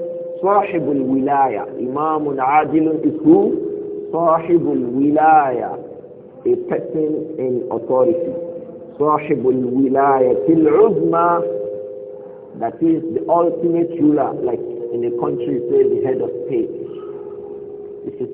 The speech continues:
Imamun Adil, head of state of a country. وَيَلْتَحِقُ بِهِ كُلُّ مَنْ وَلِيَ شَيْئًا مِنْ أُمُورِ الْمُسْلِمِينَ. And every person who heads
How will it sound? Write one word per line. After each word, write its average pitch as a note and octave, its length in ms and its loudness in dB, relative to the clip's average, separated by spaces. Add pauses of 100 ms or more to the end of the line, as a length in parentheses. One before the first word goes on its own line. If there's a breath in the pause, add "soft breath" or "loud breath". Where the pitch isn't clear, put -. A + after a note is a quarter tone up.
Imamun B2+ 640 -4
Adil, G#2+ 760 -8
head B2+ 160 -2
of - 80 0 (140)
state - 220 0
of - 120 -6
a F2+ 140 -6
country. - 320 -10 (720)
وَيَلْتَحِقُ B2+ 840 0
بِهِ E3 340 0 (1040)
كُلُّ F3 300 4 (240)
مَنْ C3 160 -4 (160)
وَلِيَ D#3 420 4 (240)
شَيْئًا E3 360 2
مِنْ C#3 240 -2 (100)
أُمُورِ F#3+ 340 2
الْمُسْلِمِينَ. G4+ 720 0 (880)
And C3+ 220 -4 (140)
every A3+ 440 0 (140)
person G3+ 640 2
who G#3 240 -2 (100)
heads F#3 300 0